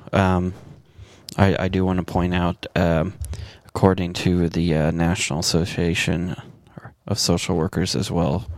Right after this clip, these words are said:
uh, their study, Cuba actually has the, a, the largest number of, uh, doctors per capita in the world.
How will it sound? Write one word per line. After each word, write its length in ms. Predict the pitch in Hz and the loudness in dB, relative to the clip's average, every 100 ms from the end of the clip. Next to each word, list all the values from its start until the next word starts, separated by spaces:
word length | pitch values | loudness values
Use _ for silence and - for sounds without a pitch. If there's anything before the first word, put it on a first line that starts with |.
| - - | -14 -4
uh, 280 | 87 80 80 | 0 2 0
their 160 | 85 87 | 0 -2
study, 380 | - 85 85 - - - - - | 0 0 0 -4 -14 -14 -14 -4
Cuba 300 | - 135 131 | 4 6 8
actually 320 | 101 98 110 101 | 6 4 2 4
has 360 | 98 92 98 | 4 2 -2
the, 120 | - - | -6 -2
a, 440 | 90 90 90 87 - - - - - | 2 4 4 2 -2 -20 -20 -20 2
the 120 | - | 4
largest 400 | 101 107 107 101 104 | 8 8 6 2 2
number 360 | 101 104 98 | 2 4 2
of, 380 | - 90 90 - | 2 0 -2 0
uh, 220 | 90 87 87 | 2 2 2
doctors 460 | 85 90 - 92 | 0 0 -2 -4
per 200 | - 92 | -2 -2
capita 440 | - 90 87 - 85 | 0 0 0 0 0
in 120 | 87 | 2
the 80 | 87 | 0
world. 360 | 76 71 90 | 0 0 -2